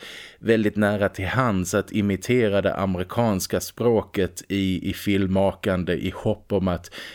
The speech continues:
då kommer amerikanerna att bli intresserade utav det här. Problemet är bara att Linda och Valentin som serie är inte lika spridd där borta. Väldigt många utav de franska serierna som vi tycker är klassiska idag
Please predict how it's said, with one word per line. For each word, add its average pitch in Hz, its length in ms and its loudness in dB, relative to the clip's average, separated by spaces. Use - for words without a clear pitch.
då 117 120 2
kommer 139 340 2
amerikanerna 98 800 2
att - 140 -6
bli 87 160 0
intresserade 87 880 0
utav 76 380 -2
det 80 100 -4
här. 78 380 -6
Problemet 143 640 2
är 123 240 2
bara 101 280 2
att 90 120 -2
Linda 107 380 2
och 101 80 2
Valentin 101 600 0
som 98 200 -4
serie 95 680 0
är 98 160 0
inte 90 200 -2
lika 90 440 -2
spridd 98 800 -2
där 85 320 -2
borta. 80 600 -6
Väldigt 104 320 0
många 107 360 2
utav 104 320 2
de 92 160 0
franska 95 480 -2
serierna 92 580 0
som 87 180 -4
vi 123 200 0
tycker 92 380 -4
är 82 40 0
klassiska 87 720 -2
idag 85 420 0